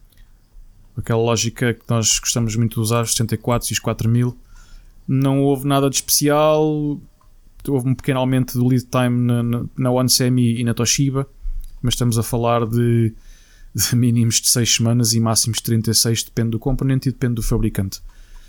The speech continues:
Eh, os preços mantiveram-se também, não houve aumento, tanto para a lógica programável como a, como a lo-, como a lógica, uma lógica, eu chamo-lhe lógica discreta, mas pronto, é a lógica paturuca.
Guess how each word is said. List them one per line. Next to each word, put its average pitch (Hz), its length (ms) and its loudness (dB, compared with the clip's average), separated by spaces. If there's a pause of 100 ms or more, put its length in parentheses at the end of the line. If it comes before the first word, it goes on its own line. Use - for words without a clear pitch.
(200)
Eh, 123 200 2
os 123 140 0
preços 135 320 0
mantiveram-se 131 580 0
também, 135 280 0
não 123 160 2
houve 113 120 0
aumento, 120 480 -2 (240)
tanto 117 280 -2
para 117 300 0
a 110 40 0
lógica 113 320 -2
programável 110 460 0
como 110 200 -2
a, 107 80 -2
como - 220 -4
a 107 40 0
lo-, 104 180 0
como - 240 -6
a - 20 -2
lógica, 104 640 -4 (840)
uma 107 120 0
lógica, 107 440 -2
eu 113 200 -2
chamo-lhe 120 260 0
lógica 117 320 -2
discreta, 131 440 -4
mas 117 140 -4
pronto, 104 220 -6
é 104 40 -2
a 104 40 -4
lógica 107 340 -2
paturuca. 104 440 -6